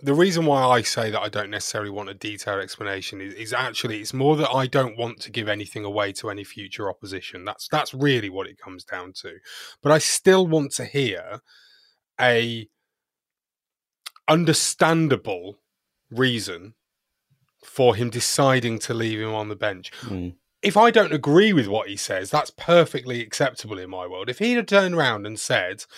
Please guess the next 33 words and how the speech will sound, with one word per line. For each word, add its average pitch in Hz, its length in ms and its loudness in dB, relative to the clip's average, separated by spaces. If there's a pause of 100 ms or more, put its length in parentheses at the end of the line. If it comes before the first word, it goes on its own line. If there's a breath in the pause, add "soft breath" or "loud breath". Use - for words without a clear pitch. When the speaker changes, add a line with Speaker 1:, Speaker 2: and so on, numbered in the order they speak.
(520 loud breath)
Speaker 1:
"I 170 200 8
don't 151 300 4
think - 560 -2
it 127 160 -4
would 127 100 -6
have 113 120 -10
been 110 160 -6
his 131 260 -2
kind 139 320 0
of 113 60 -2
game. 101 300 -2
I 131 120 2
think 131 280 -2
if 110 100 -14
we'd 139 160 0
have 127 180 -6
brought 170 280 6
him 139 200 2
on, 120 300 2 (380 loud breath)
we'd 131 180 2
have 123 100 -2
just 120 220 -2
lost 131 380 0
the 123 60 -6
ball 117 240 2
more. 107 480 -2 (220)
I 127 120 0
thought 127 220 0
we 120 120 -4
would 113 180 -6
be 117 120 -8
better 156 400 2
having 120 500 -2